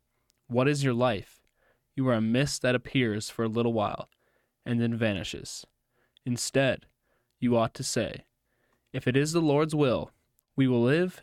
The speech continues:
and do this or that.' As it is, you boast and brag. All such boasting is evil.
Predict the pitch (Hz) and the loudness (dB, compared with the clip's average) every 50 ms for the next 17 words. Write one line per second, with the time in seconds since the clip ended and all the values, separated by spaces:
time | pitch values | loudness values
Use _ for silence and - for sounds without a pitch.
0 | - - 131 131 131 123 135 147 147 143 131 131 135 - - - - - - - | -12 -6 -2 -2 0 2 2 2 2 2 2 2 0 -2 -4 -6 -8 -10 -6 -2
1 | 127 123 117 110 95 - - - - - - _ _ _ _ _ _ _ _ _ | 0 0 2 2 0 -2 -4 -8 -16 -20 -20 _ _ _ _ _ _ _ _ _
2 | _ _ _ _ - 117 117 127 131 151 156 151 135 117 101 90 - - - - | _ _ _ _ -2 0 0 2 0 0 0 2 2 2 0 -2 -4 -6 -8 -10
3 | - _ _ _ _ 127 123 117 117 127 123 139 139 - - 143 135 117 107 90 | -12 _ _ _ _ -2 -2 0 2 2 2 2 0 -2 -2 -2 0 0 0 0
4 | - - - - - - _ _ _ _ _ _ _ 120 120 120 131 151 - - | -2 -4 -6 -10 -14 -20 _ _ _ _ _ _ _ 0 2 2 2 2 2 0
5 | 170 165 - - - 135 131 123 - - 113 110 110 - - 113 117 117 - 127 | -2 -2 0 0 0 0 0 0 -2 -4 -4 -4 -6 -6 -6 -6 -4 -2 -2 -2
6 | 123 117 110 - 78 - - | -2 -2 -4 -6 -8 -10 -12